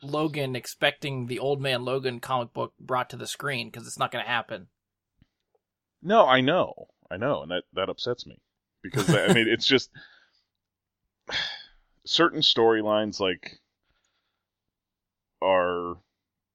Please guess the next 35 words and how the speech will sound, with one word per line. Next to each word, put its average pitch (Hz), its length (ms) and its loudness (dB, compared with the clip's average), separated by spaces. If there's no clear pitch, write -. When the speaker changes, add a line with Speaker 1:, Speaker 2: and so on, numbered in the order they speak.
Speaker 2:
fantastic 90 760 -2
among 82 260 -8
the 80 140 -6
X-Men 80 360 -8
stories 82 400 -4
that 82 120 -8
have 78 100 -12
been 78 120 -10
out 78 200 -8
there. 67 180 -8
They, 87 240 -6
they 87 120 -8
touched - 340 -4
on 92 140 -2
Days 90 240 -2
of - 60 -16
Future 85 320 -10
Past, 80 440 -2
and 98 80 -8
they 110 80 -2
did 135 140 0
a 127 60 0
fairly 107 320 0
good 92 180 -4
job 92 300 2
with 73 120 -8
that 76 200 -8
movie. - 340 -16
And 82 680 -2
Old 110 180 6
Man 98 220 2
Logan 92 420 4
is 85 240 -4
one 90 160 -2
of 87 120 -2